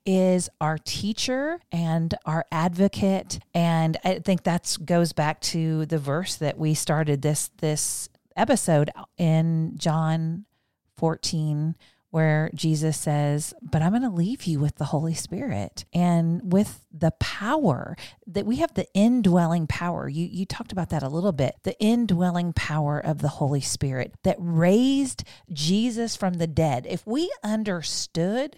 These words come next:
where we were as believers, I think positionally, because the Bible says that, that Christ is seated at the right hand in, in power and glory. And if we're in Christ, then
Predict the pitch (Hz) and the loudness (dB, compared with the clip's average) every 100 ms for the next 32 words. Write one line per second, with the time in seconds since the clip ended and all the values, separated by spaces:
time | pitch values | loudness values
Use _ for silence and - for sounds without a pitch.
0 | _ 180 190 190 170 165 214 240 170 175 | _ 4 6 6 4 4 4 4 4 4
1 | 202 233 170 151 156 143 151 170 196 247 | 2 2 0 0 0 0 2 0 0 0
2 | 269 - 175 170 135 - - 135 127 165 | -2 -2 -2 -2 -2 -2 -2 -2 0 -2
3 | - 233 240 262 311 330 - 196 202 185 | 0 -2 -2 -4 -6 -8 -8 -2 -2 0
4 | 180 170 180 233 214 202 185 165 160 151 | 0 0 -2 0 0 0 0 0 0 -4
5 | - - _ - 180 - 180 180 - - | -4 -18 _ -6 -6 -2 4 4 2 -2
6 | 156 - 175 180 175 151 147 147 143 147 | -4 -4 -4 -4 0 0 -2 -4 -2 -2
7 | 190 - 175 170 190 196 202 - 170 156 | -2 -6 -8 -4 -4 -4 -6 0 4 4
8 | 151 - 147 143 - - 170 196 214 202 | 2 0 -2 0 0 0 0 0 0 0
9 | 156 135 175 202 214 226 165 165 - 196 | -2 0 2 2 0 -2 -2 -2 -4 -4
10 | 220 202 - - 196 247 262 - - 190 | -4 -6 -10 -10 -4 -4 -4 -8 -4 -2
11 | 180 | 0